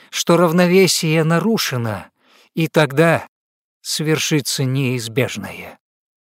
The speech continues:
Какими бы ни были изначально цели, приступивших закон, им следует еще раз взвесить последствия. Если мой сын умрет, за каждую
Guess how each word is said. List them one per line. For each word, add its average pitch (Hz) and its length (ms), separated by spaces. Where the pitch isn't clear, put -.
Какими 190 500
бы 185 220
ни 180 280
были 127 540
изначально 147 800
цели, 156 760
приступивших 170 880
закон, 143 540
им 147 220
следует 156 600
еще 180 500
раз 143 240
взвесить 135 640
последствия. 117 920
Если 180 540
мой 175 220
сын 151 580
умрет, 156 800
за 135 340
каждую 147 640